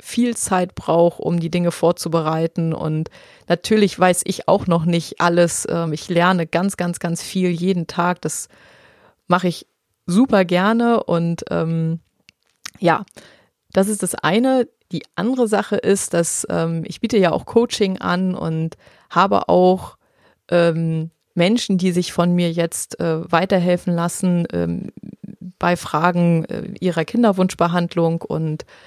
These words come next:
ähm, das macht mir super Freude, weil man ist eben, der Podcast geht ja immer nur in eine Richtung und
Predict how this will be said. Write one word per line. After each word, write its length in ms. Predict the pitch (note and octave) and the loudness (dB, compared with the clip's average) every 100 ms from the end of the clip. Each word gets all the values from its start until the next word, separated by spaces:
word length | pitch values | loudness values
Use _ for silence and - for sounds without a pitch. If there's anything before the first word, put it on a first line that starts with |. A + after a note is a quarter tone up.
| - - - _ _ _ | -20 -20 -20 _ _ _
ähm, 360 | F3 E3 E3 D#3 | 4 4 2 0
das 340 | F3 - - _ - | -2 -2 -10 _ -2
macht 300 | F3+ - F3+ | -2 -2 -2
mir 200 | F3 E3 | 0 0
super 280 | G#3+ G3 | 0 0
Freude, 480 | F3 - G3 G3+ F#3 | 0 0 2 4 2
weil 100 | F3 | 0
man 160 | E3+ D#3+ | -2 -4
ist 160 | G3+ | -6
eben, 420 | - F3+ E3+ E3+ E3 _ _ _ _ _ _ | -2 -2 -2 -4 -6 _ _ _ _ _ _
der 100 | F3+ | 0
Podcast 540 | D#3+ B3+ - - F#3+ - | 2 0 0 0 -2 0
geht 180 | G3 F#3+ | -2 0
ja 120 | F3+ | -2
immer 240 | - F#3 | 2 2
nur 160 | F3+ F3 | 2 2
in 80 | E3 | 0
eine 360 | F3 F#3 F3 | -2 0 0
Richtung 500 | E3 - - D3+ D3+ | -2 -4 -2 -2 -4
und 400 | - D#3+ D#3 D#3 | -6 -4 -4 -6